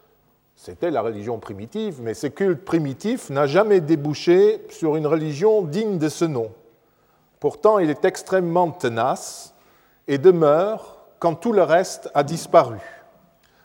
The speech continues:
Donc, quand la pa-, euh, je tra-, traduis, quand la religion païenne avait disparu, les paysans continuaient à vénérer les sources, le feu,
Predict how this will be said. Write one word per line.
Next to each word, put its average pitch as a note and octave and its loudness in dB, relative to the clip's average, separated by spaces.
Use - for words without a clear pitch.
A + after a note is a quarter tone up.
Donc, D3+ 0
quand B2+ -6
la A#2 -2
pa-, C3 -4
euh, A#2+ -2
je G#2+ -12
tra-, A#2 -2
traduis, D3 -4
quand D3 2
la C3 2
religion C3 -2
païenne B2+ 0
avait G2 -4
disparu, E3+ 2
les A2 -4
paysans D#3 0
continuaient C#3 -2
à B2+ 0
vénérer C#3+ -2
les D3 -4
sources, - -8
le C3+ 4
feu, C3+ -4